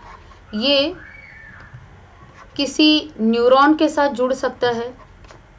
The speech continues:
या फिर किसी muscle के साथ, जहाँ पे हमको कोई movement कराना हो, या तो किसी gland के साथ, जहाँ पे हम किसी chemical की secretion कराना चाहते हैं, या किसी दूसरे न्यूरॉन के telodendron के साथ, मतलब आपस में ही जुड़े रहेंगे।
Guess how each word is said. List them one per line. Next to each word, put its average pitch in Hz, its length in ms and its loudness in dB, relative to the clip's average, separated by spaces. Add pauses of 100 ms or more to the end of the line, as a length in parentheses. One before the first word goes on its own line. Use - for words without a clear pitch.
(580)
या 240 220 4
फिर 302 180 0
किसी 294 300 -2
muscle 254 420 0
के 269 160 -2
साथ, 247 220 -2 (120)
जहाँ 220 240 -2
पे 254 160 2
हमको 240 300 0
कोई 247 140 2
movement 220 500 -2
कराना 220 380 -2
हो, 214 220 -6 (500)
या 247 160 4
तो 294 160 0
किसी 302 280 -2
gland 240 460 0
के 269 120 0
साथ, 262 180 -2
जहाँ 220 300 -4
पे 254 140 2
हम 247 140 -4
किसी 240 240 -10
chemical 220 460 -2
की 247 100 -6
secretion 240 560 -8
कराना 226 320 -6
चाहते 214 340 -8
हैं, 294 160 -14 (380)
या 302 100 4
किसी 320 260 2
दूसरे 294 420 2
न्यूरॉन 285 360 2
के 349 140 0
telodendron 220 800 -2
के 185 100 -10
साथ, - 340 -16 (920)
मतलब 269 180 4
आपस 233 340 2
में 254 120 -2
ही 247 60 -2
जुड़े 196 300 0
रहेंगे। 185 300 -8